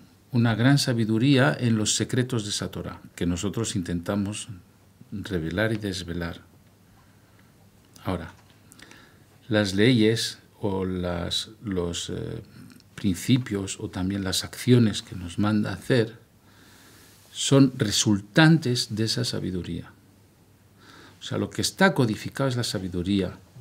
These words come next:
y el efecto son las mitzvot, las halajot. Eso es un efecto de ese saber.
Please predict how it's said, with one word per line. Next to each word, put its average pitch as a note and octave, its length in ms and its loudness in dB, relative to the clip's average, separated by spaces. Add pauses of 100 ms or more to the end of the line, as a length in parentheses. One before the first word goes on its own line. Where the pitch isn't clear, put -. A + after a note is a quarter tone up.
(560)
y B2 180 10
el F3+ 120 12
efecto D#3 760 4 (260)
son A2+ 420 -2
las F#2 220 -6
mitzvot, E2+ 560 -6 (300)
las F#2+ 200 -8
halajot. F2 420 -12
Eso - 200 -8
es - 120 -2
un D#3+ 100 4
efecto D3 600 -2 (420)
de A2+ 240 4
ese C3+ 220 2
saber. G2+ 460 -4